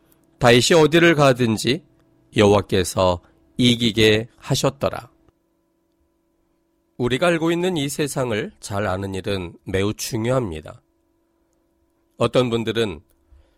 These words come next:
이 세상이 점점 더 삭막해져 가고 있다고 걱정하기도 하고, 또 어떤 분들은 그래도 아직도 좋은 사람이 더 많은 세상이라고 말하기도 합니다.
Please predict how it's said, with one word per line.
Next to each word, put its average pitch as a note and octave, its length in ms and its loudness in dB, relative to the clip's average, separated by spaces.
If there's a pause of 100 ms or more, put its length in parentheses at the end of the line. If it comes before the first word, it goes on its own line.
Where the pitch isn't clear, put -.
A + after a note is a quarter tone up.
(520)
이 C3 180 -2
세상이 E3+ 400 -2
점점 C#3+ 580 -2
더 D3+ 140 0
삭막해져 F3 800 -4
가고 C3 320 -2
있다고 G2 800 -6
걱정하기도 G2 640 -6
하고, F#2 320 -8 (840)
또 - 80 -4
어떤 C3 300 -2
분들은 A2+ 480 -4 (920)
그래도 A#2 360 0
아직도 A#2+ 500 -2
좋은 C3+ 340 -2
사람이 C#3 520 -4
더 A2 260 -2
많은 C#3+ 300 0
세상이라고 A#2 880 -6 (180)
말하기도 F2 460 -6
합니다. F2 420 -8